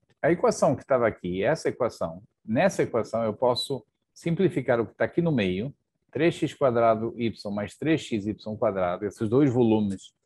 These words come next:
da, da, das, das peças azuis e magentas, eu substituo por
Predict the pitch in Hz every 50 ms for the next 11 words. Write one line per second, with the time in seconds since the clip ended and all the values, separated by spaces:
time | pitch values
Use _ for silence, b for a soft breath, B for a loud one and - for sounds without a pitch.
0 | _ _ _ _ _ _ _ _ _ _ _ - 110 113 113 107 87 101 104 113
1 | 107 - 104 110 104 101 95 - - - - - 104 101 - - - 117 107 -
2 | - 113 95 117 110 98 95 98 98 92 90 - 120 127 127 123 101 110 98 98
3 | 98 - 123 127 - _ _ _ _ _ _ _ _ 190 196 190 - 185 160 127
4 | - 139 117 - - 117 113 113 123 135 - - _ _ _ _ _ _ _ _
5 | _ 120 113 117 131 -